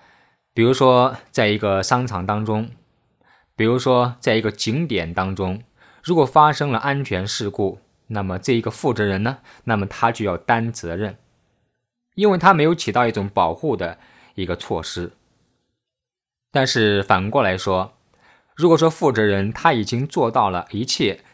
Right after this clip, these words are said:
能够做到的这个保护措施，那么如果再发生事情的话，那么这个罪呢，就跟他没有关系了。下面的第九节到第十一节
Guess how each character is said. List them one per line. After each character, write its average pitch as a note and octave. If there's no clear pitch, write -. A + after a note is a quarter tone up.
能 G2+
够 E3
做 A2+
到 G2
的 -
这 -
个 G2
保 F2
护 G2
措 F#2
施， F2
那 D3
么 A#2+
如 B2+
果 C3+
再 C3+
发 A#2
生 A2+
事 A#2+
情 F2+
的 E2
话， E2
那 A2+
么 G#2+
这 G#2+
个 A2
罪 A2
呢， F2+
就 G2+
跟 D3+
他 C#3+
没 G2
有 F2
关 E2
系 F2
了。 F2+
下 -
面 B2+
的 G#2+
第 D3+
九 F2
节 G2+
到 G2+
第 F#2+
十 A2
一 C3
节 F2+